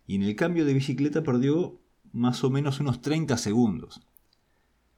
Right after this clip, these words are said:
Lo que no hace más que hablar de lo despegado que está este botija, ¿no? Hay que, <laughs> va a haber que ponerle un ojo en las... En los años posteriores a ver cómo,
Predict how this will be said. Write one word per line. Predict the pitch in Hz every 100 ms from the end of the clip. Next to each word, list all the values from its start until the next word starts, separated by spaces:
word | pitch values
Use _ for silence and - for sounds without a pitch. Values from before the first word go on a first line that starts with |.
| _ _ - -
Lo | 98 101 104 104
que | 110 123 143 104 90
no | 90 104
hace | 101 120
más | 110 110
que | 123
hablar | 107 110 127
de | 143
lo | 120
despegado | 104 120 117 104 135 120 90
que |
está | - 104
este | 104
botija, | 85 87 107 - 73
¿no? | 78 - _ _ _ _ _ _ _ - - _ - _ _ _
Hay | 98 98
que, | - 92 82 76 69 67 - _ _ _
<laughs> | _ 117 - 104
va | 107
a |
haber | 117 120
que | 117
ponerle | 104 113 110 101
un | 107
ojo | 117 160
en | 92
las... | 82 78 76 71 - - _ _ _ _ _ _
En | 101
los | 95 85
años | 107 101
posteriores | 87 95 90 104 95 80
a | 85
ver | 87
cómo, | 85 80 73 73 76 -